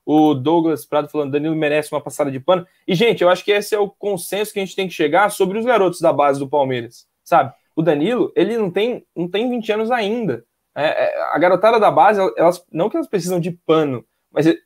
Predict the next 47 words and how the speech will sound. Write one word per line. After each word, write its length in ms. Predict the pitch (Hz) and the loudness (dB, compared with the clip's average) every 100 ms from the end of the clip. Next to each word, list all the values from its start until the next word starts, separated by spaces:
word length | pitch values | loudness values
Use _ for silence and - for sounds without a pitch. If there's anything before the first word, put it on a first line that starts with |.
| _ - | _ 0
é 100 | 170 | 0
diferente 480 | - 180 226 180 | 2 2 2 2
a 40 | 175 | 0
paciência 520 | 170 156 156 147 143 | 0 -2 -2 -4 -6
que 60 | 147 | -4
você 240 | 147 151 | -4 -4
tem 180 | 151 147 | -6 -8
que 80 | - | -4
ter 200 | 139 135 | -6 -4
com 280 | 147 131 127 _ - | -4 -4 -8 _ -12
o 80 | |
Felipe 320 | 131 147 139 185 | -4 -2 0 0
Melo, 300 | 165 156 151 | 2 4 4
com 100 | 180 | 2
o 60 | |
Zé 200 | 139 147 | 4 4
Rafael, 680 | 135 131 185 175 147 151 151 _ _ | 4 2 4 4 4 2 0 _ _
pelo 140 | 139 | -2
amor 180 | 135 139 | 0 0
de 80 | 180 | 2
Deus. 380 | 233 190 135 - _ - | 4 4 2 -6 _ -8
Não 120 | 147 | -4
vou 80 | 170 | -2
chegar 220 | 175 175 | 0 -2
aqui 160 | 170 | -2
um 40 | 175 | -2
dia 140 | 170 | -2
e 20 | |
falar, 160 | 180 160 | -2 -2
"Não, 220 | 147 196 | 0 0
vamos 200 | 165 175 | 0 -2
esperar 360 | - 196 160 180 | 0 4 6 6
o 120 | 208 | 6
Zé 160 | 165 175 | 4 4
Rafael 480 | 170 170 165 151 | 4 2 4 4
aparecer." 600 | 180 175 175 175 - 139 _ _ - | 4 2 2 2 -4 -8 _ _ -6
Não, 180 | 392 202 | -2 0
o 60 | |
Zé 100 | 147 | 2
Rafael 380 | 139 147 156 160 | 0 2 0 0
já 120 | 190 | 0
tem 400 | 214 175 170 262 _ _ _ | -4 -4 -6 -8 _ _ _
que 100 | 294 | 0
mostrar 520 | 220 175 - 214 311 | 0 0 -2 -2 -2
porque 220 | 359 349 | -4 -2
ele 160 | 339 302 | 0 2
é 280 | 175 220 | 4 2